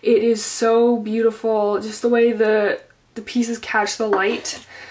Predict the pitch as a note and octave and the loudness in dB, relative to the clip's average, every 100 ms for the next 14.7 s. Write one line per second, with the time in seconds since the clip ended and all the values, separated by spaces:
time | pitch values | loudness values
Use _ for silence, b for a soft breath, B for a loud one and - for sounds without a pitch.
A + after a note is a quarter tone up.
0 | B - B3 A#3+ B3+ C#4 C4+ C4+ - A#3+ | B -6 0 2 2 2 2 0 2 0
1 | A3+ A3 G#3+ G#3 G#3 G#3 - - G3 A3+ | 4 2 0 -2 0 2 0 -2 -2 0
2 | G#3+ G#3+ A3 G#3 G#3 G#3+ A3+ G#3 G#3 G#3 | 0 -2 0 2 0 2 2 2 0 -4
3 | A3 G#3+ G3 F#3+ - A3+ G#3 A3 G#3 E3 | -6 0 0 0 -4 -6 -6 0 2 2
4 | - G#3 G#3 G#3 G#3+ G#3 G3+ G3+ G3+ G3 | 0 0 0 -2 -4 -4 -4 0 2 4
5 | G3 G3+ G3+ - G#3+ G#3 - - A3+ C4 | 4 2 0 0 0 0 -2 -4 0 2
6 | C4 - A#3 B3+ C4 A#3+ A3+ A3 - A3+ | 2 0 0 2 4 4 2 0 0 0
7 | G#3+ G#3+ G3+ G3+ G3 G3+ A3+ A#3 - - | 0 -2 -4 0 0 0 0 2 0 -6
8 | B B B B A#3 C4+ D#4+ D#4 - C4 | B B B B -4 -2 -2 -2 2 0
9 | C#4 G#3+ A3 A3+ A3 - - _ _ _ | 0 -2 0 0 0 -6 -20 _ _ _
10 | _ - A#3+ A#3+ C4 C#4 C#4+ B3+ B3 - | _ -8 -8 -6 0 2 2 2 -2 -2
11 | B3+ B3 A#3+ A#3 A3+ - A3 G#3 G#3+ A3 | 2 4 4 2 0 0 2 2 0 -8
12 | G#3+ G3+ F#3+ F#3 F#3 G#3+ G#3+ G#3 - - | -6 -2 -2 0 -2 -4 -6 -8 -10 -4
13 | G3+ G3+ F#3+ F#3 F#3 - - G3 G#3 G3+ | 2 2 0 -6 -6 -6 -4 -2 4 4
14 | G3 F#3+ F#3 - G3+ - | 4 -2 -4 -6 -8 -8